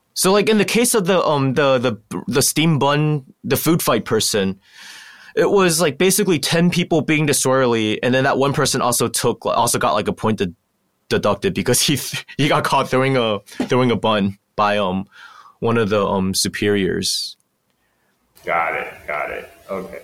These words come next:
Speaker 2: so no, no horsing around on the military base.
Speaker 1: There is, but you have to be smart with it. The way I, I was smart with it because, um, whenever,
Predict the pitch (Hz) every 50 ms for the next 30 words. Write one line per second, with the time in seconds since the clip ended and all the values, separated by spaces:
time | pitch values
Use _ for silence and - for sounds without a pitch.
0 | - - - 104 101 107 123 143 151 151 165 175 180 170 - 147 151 147 147 135
1 | 131 120 113 104 101 98 95 92 90 90 - 92 95 95 92 90 90 90 90 87
2 | 85 87 87 87 - 87 - 57 53 - - - - - - - - - - -
3 | - - _ _ - - 170 180 165 - 143 170 160 139 131 - - 143 139 131
4 | 127 139 135 135 127 101 117 117 - - - 113 113 - - 101 98 - - 98
5 | 95 - - 151 147 170 196 208 160 170 190 208 156 165 185 226 247 - - -
6 | 156 147 135 139 131 123 - 123 113 95 123 120 - 131 123 120 113 123 120 113
7 | 110 107 110 117 117 127 139 139 156 170 156 143 135 -